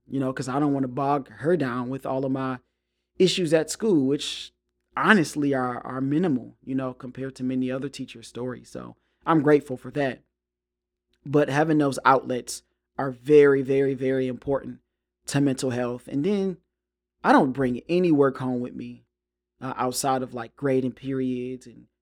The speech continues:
trying to get the grades in at the nine weeks and at the semester turn. Outside of that, I don't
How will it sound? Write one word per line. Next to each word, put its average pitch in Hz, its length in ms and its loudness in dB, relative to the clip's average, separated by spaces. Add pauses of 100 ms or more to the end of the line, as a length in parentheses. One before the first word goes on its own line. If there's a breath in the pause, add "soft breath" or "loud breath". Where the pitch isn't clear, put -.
(160)
trying 131 240 -2
to 131 60 0
get 135 200 -2
the 131 60 -8
grades 131 340 2
in 131 120 0
at - 100 -6
the 127 80 -2
nine 127 340 0
weeks 135 420 -4
and 120 220 -10 (480)
at 127 160 -6
the 135 80 -2
semester 139 460 2
turn. 143 560 -4 (240)
Outside 175 420 2
of 131 160 -8
that, 160 400 0 (1000)
I 139 160 -6
don't 185 300 -2